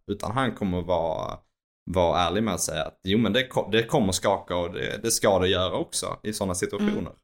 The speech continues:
Speaker 2: Mm.
Speaker 1: Så han är supercool på det sättet.
Speaker 2: Ja, men det är coolt att kunna säga det, men ändå gå ut liksom och acceptera att det är så.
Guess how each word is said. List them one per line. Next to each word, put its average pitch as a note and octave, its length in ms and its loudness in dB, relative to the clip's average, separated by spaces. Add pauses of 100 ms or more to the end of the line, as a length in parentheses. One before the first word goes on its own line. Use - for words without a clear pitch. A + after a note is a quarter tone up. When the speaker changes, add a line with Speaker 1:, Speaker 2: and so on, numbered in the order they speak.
(640)
Speaker 2:
Mm. G3 200 -4 (680)
Speaker 1:
Så - 160 0
han F#2+ 80 2
är F#2 40 2
supercool C3+ 560 0
på C3+ 100 -4
det - 120 2
sättet. - 420 -6 (960)
Speaker 2:
Ja, C4+ 80 2
men C#4+ 120 6
det F4 60 4
är F4 120 2
coolt A#3+ 460 4
att C4 100 -2
kunna C#4 180 2
säga E4 520 2
det, A3 100 4
men G#3+ 160 0
ändå A#3+ 240 2
gå A#3 120 0
ut G#3 280 0
liksom F#3 360 -2
och - 140 -4
acceptera B3 600 0
att B3+ 100 -2
det - 60 -2
är - 260 2
så. A#2 400 -2